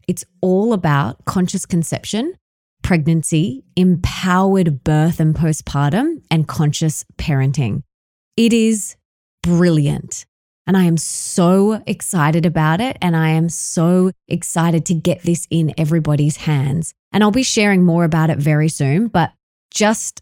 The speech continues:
know that it is incredible and you are going to want to check this out. So keep your eyes out for it. And I will share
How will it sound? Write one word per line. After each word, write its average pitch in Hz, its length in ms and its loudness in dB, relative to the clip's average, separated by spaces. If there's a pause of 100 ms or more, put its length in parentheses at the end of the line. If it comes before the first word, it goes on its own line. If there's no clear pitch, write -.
know 196 480 2 (320)
that 202 300 0 (180)
it 285 160 4
is 277 160 2
incredible 208 640 2
and 180 240 4
you 190 160 4
are 185 80 2
going 175 340 0
to 180 120 -2
want 156 320 -2
to 151 360 0 (220)
check - 240 -2
this 147 220 -4
out. 107 240 -6 (260)
So 196 140 -2
keep 233 220 -2
your 240 180 2
eyes 185 260 2
out 170 220 2
for 160 200 -2
it. 311 160 -2 (440)
And 156 440 2 (340)
I 175 60 2
will 160 120 2
share 156 440 0